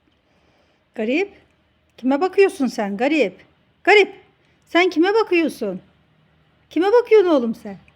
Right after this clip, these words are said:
Tekir de içeride tabii ki. Tekir hala doymadı. Biraz daha mama verdim.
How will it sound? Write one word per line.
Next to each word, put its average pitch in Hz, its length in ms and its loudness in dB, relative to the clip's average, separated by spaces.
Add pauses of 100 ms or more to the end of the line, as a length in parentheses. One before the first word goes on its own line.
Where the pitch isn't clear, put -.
(1700)
Tekir 226 320 -8
de 247 100 -6
içeride 208 400 -6
tabii 185 280 -10
ki. 285 200 -10 (1900)
Tekir 240 260 -6
hala 233 440 -4
doymadı. 226 420 -6
Biraz 214 260 -4
daha 214 120 -4
mama 202 260 -8
verdim. 170 340 -12